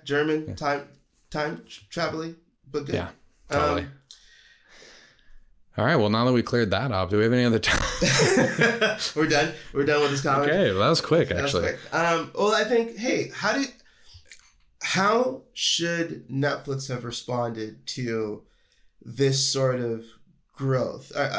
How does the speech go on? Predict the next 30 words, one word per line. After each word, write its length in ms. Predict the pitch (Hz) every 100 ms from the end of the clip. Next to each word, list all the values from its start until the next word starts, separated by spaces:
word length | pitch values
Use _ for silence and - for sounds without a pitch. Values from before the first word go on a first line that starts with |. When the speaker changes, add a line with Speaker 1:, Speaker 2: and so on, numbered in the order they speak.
| - _
Speaker 1:
uh, 40 | - -
is 160 | 135
this, 260 | 170 170 -
uh, 200 | 135 135
is 160 | 143 139
what 140 | 190
they're 80 | 185
doing 260 | 156 156 156
too 140 | 165
much 200 | 143 139
too 120 | 123
soon? 560 | 123 165 165 165 165 170 - - -
Are 120 | 131
Speaker 2:
Yeah. 60 |
Speaker 1:
they 80 | 131
starting 340 | 135 143 147 147
to 100 | 135
lose 240 | 135 135
sight 360 | - 117 151 -
of 160 | 135 123
what 180 | 123 -
long-term 480 | 123 127 131 123 120
growth 280 | 123 117 113
is? 400 | 139 180 196 -
What 120 | 160
are 40 |
your 160 | 160 156
thoughts 300 | 139 139 131
on 140 | 98
that? 240 | 62 -